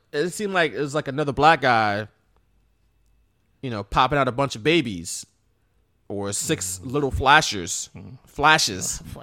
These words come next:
Speaker 2: <laughs>
Speaker 1: running around. It's just like, why would they do that to this guy? He's black. He's gotta have seven, six, seven kids. He gotta support at home. Oh, he got a family to feed.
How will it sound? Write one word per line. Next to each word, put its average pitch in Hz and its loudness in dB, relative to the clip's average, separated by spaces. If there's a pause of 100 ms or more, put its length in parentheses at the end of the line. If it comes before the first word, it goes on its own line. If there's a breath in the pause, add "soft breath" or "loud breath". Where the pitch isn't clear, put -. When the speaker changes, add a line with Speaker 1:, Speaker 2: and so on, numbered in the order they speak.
(140)
Speaker 2:
<laughs> - -20
Speaker 1:
running 107 -6
around. 92 -6 (680)
It's 117 -12
just 120 -8
like, 135 -4
why 320 0
would 339 0
they 320 -2
do 262 -4
that - -2
to - -6
this 101 -8
guy? 85 -4
He's 110 -8
black. 147 2
He's 139 -6
gotta 143 0
have 151 0
seven, 135 -4
six, - -8
seven 151 0
kids. 180 -4
He 139 -4
gotta 147 2
support 160 -2
at 156 0
home. 180 -4
Oh, 127 0
he 147 -2
got 135 -2
a 110 -6
family 151 2
to 104 -10
feed. 101 -8